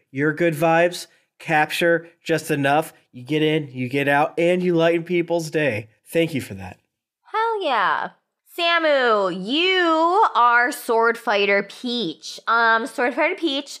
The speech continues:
Speaker 2: looks so good. Um, she kinda looks like a musketeer. Um, I think of, like, a very French outfit. Um,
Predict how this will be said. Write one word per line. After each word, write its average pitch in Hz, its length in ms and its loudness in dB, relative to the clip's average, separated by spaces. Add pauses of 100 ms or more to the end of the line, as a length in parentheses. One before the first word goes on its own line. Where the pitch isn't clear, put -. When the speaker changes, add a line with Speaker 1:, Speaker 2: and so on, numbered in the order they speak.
(100)
Speaker 2:
looks 254 460 -2
so 330 540 2
good. 285 480 4 (120)
Um, 247 420 4 (260)
she - 180 -4
kinda 269 260 2
looks 302 200 0
like 320 160 0
a 294 40 2
musketeer. 233 1080 2
Um, 202 580 4 (100)
I 233 140 0
think 247 240 -4
of, 240 140 -2
like, 208 280 -4
a 208 60 -8
very 208 200 0
French 214 500 -4
outfit. 190 520 0 (360)
Um, 190 760 2